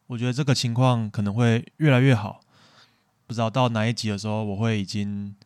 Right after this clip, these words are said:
完全的不再会有冗言赘字，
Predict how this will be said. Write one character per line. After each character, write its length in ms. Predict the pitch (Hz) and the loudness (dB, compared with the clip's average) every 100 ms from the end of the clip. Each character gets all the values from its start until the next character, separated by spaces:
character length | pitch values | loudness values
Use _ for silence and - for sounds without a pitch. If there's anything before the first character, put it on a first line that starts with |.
| _ - | _ -4
完 180 | 104 107 | -2 -2
全 220 | 107 98 | -4 -6
的 320 | 98 95 95 | -6 -6 -8
不 180 | - 110 | -6 -2
再 160 | 117 | 0
会 160 | 110 113 | 2 0
有 340 | 95 - - - | -2 -6 -12 -8
冗 140 | 104 | -6
言 140 | 98 98 | -4 -4
赘 180 | 107 | -6
字， 320 | 95 104 87 | -4 -6 -10